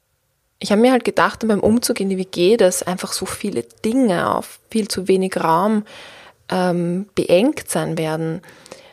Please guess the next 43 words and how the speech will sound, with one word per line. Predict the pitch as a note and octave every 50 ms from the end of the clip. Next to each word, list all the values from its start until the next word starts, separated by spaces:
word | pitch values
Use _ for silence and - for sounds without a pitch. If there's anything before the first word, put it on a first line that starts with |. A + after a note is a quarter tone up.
| _ _ -
Denn | F#3 F#3 F#3+
es | G3 - -
waren | F#3+ F#3+ F#3+
doch, | F#3+ F3+ G3+ G3+ - - -
ähm, | - F#3 G3 F#3 F3+ F3+ F#3 F#3 F#3 G3
von | - - F#3+ F#3
siebzig | - - A3 A3 - - - G#3
Quadratmeter | - - F#3+ F#3 - F3 F3 F3 - F#3 F3+ F3+ - F3 E3
auf | E3+ - -
zweiundzwanzig | - E3+ E3+ F3+ G3 G#3 G#3+ G#3 - -
Quadratmeter | - - - - - D3+ D3+ D3+ - E3 E3 -
habe | E3 F#3
ich | - -
mich | F3 E3+ -
eben | E3+ F3+ -
verkleinert | - - - - F3 D3+ D#3+ E3+ E3+ F3 - -
und | F3+ F#3 F#3 F3 - - - _ _ _ _ _ - - _ _ _ _ _ _ _ _ _ _ _ _ - - _ _ - - - - - - - - - - - - _ _ _ _ _ _ _ _ _ _ _ -
anfangs | F#3 G3 G#3+ - A#3+ A#3+ -
war | F3+ E3 F3
es | A#3+ C4+
auch, | B3+ - - - - -
mm, | G3 G3+ G#3 G3 G3 G3 G3 -
beengt, | - E3 - F3 F3 F#3+ A#3 A#3 - - -
denn | F3+ F3 F3+ F3 F3 F3 F3 F#3 -
der | - F3+
Prozess | F3 - F#3 - F3 F3 -
des | - - -
Loslassens | F#3 F3 F#3 - G3 F#3+ G3 - F#3+ F#3+ -
war | F3
ja | F3 F3
nicht | F3+ F#3 - -
mit | - F#3 - -
dem | - -
Umzug | - G#3 A#3+ D4 - - - -
getan, | - - - - F3 F#3 E3
sondern | - F3 E3+
ich | - -
habe | F3 F3
ja | E3 D#3+ E3
auch | F#3
noch | G3 F3 F3+ -
richtig | F#3 - - - -
viel | - - F#3+ F3+ F3+